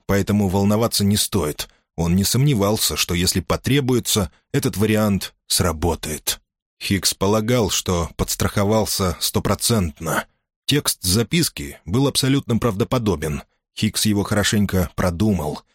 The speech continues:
и не тревожился, поверит Ричард сообщению или нет. Но чтобы поверить, ему надо эту записку прочитать, а чтобы прочитать, её нужно найти.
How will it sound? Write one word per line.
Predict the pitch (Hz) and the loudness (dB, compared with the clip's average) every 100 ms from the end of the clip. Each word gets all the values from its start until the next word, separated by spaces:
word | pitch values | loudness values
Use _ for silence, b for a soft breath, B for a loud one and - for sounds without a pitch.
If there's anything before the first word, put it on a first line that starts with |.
| _ - | _ 0
и | 113 | 2
не | 165 | 2
тревожился, | - 160 120 127 123 107 92 82 | 2 0 2 2 0 0 -2 -2
поверит | 95 101 127 127 - | 0 2 2 0 -2
Ричард | 90 90 - 92 | 0 0 0 -2
сообщению | - 90 78 - 82 78 78 73 | -2 -2 0 -2 -4 -8 -10 -6
или | 110 113 | -2 2
нет. | 104 82 73 - - b b b - | 2 0 -4 -8 -16 b b b -2
Но | 95 | 0
чтобы | - 104 | 2 0
поверить, | 95 113 113 170 117 - - b | 0 0 2 0 0 -4 -10 b
ему | 98 104 | 0 0
надо | 117 107 | 2 2
эту | 107 101 | 0 0
записку | 98 101 117 - 107 | -2 -2 -2 -2 -2
прочитать, | 110 - 131 95 73 - b b | 0 0 0 -2 -4 -10 b b
а | - | -6
чтобы | 90 98 98 | -4 0 0
прочитать, | - - 107 - 139 - - _ | 0 0 0 0 0 0 -6 _
её | 104 101 113 | 0 2 2
нужно | 113 92 101 | 2 2 2
найти. | 107 107 - 80 78 | 2 0 -2 -6 -8